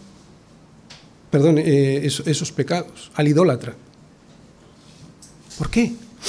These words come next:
Pues que un hijo de Dios pudiera caer, pero no anda detrás, postrándose ante ello. Qué curioso.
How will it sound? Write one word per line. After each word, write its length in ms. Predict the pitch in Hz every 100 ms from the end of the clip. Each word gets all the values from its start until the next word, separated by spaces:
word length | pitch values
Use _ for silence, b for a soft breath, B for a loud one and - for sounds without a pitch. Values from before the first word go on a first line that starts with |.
| B B - _ - - b b b b b - - -
Pues 100 | -
que 160 | -
un 80 | 208
hijo 180 | 233 254
de 80 | 175
Dios 200 | 208 - - - - - - -
pudiera 420 | - 131 180 233 -
caer, 300 | 143 160 - - - - _
pero 180 | - 117
no 200 | 120 156
anda 260 | 180 180 175
detrás, 760 | 185 - - - - - - - _ - - - -
postrándose 680 | 120 - - 127 123 110 113
ante 260 | 107 113
ello. 280 | 120 127 - - -
Qué 80 | -
curioso. 480 | - 202 160 -